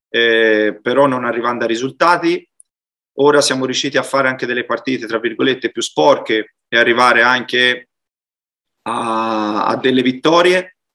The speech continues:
Noi sappiamo che la strada è, è questa, però è chiaro che sulla strada, anche se è quella giusta, non ti puoi fermare, perché sennò rischi di essere investito.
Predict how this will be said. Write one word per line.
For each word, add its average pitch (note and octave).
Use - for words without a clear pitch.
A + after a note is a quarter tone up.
Noi D3+
sappiamo C#3
che C3
la C3
strada C3+
è, A2
è -
questa, -
però A#2
è D#3+
chiaro D#3
che A2+
sulla A#2
strada, C#3+
anche A2+
se A#2
è A2+
quella A#2+
giusta, C3+
non C3
ti A#2+
puoi A#2+
fermare, C#3+
perché A2
sennò C3
rischi A#2
di A2
essere G#2+
investito. G#2